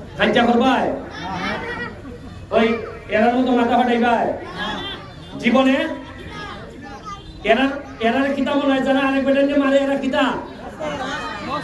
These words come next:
আর মস্তানের জায়গা হইব নি আপনার কেন? যে হই হই। এটা ভদ্রলোকের এলাকা। আপনারা বুঝবেন কেন তিনশো ষাট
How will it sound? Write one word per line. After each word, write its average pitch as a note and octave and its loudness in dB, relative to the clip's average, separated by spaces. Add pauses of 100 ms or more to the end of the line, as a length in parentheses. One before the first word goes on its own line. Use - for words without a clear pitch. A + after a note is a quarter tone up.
(160)
আর A#3 4
মস্তানের C#4 2
জায়গা C#4 2
হইব C#4+ 4
নি D#4+ 2
আপনার C4+ 2
কেন? A#3 0 (1300)
যে F#4+ 4
হই A4+ 2
হই। D#4 2 (1040)
এটা C4 4
ভদ্রলোকের C4 2
এলাকা। A3 -2 (1000)
আপনারা C4+ 2
বুঝবেন D4+ -2
কেন D#4 -2
তিনশো C#4 -2
ষাট D4+ 0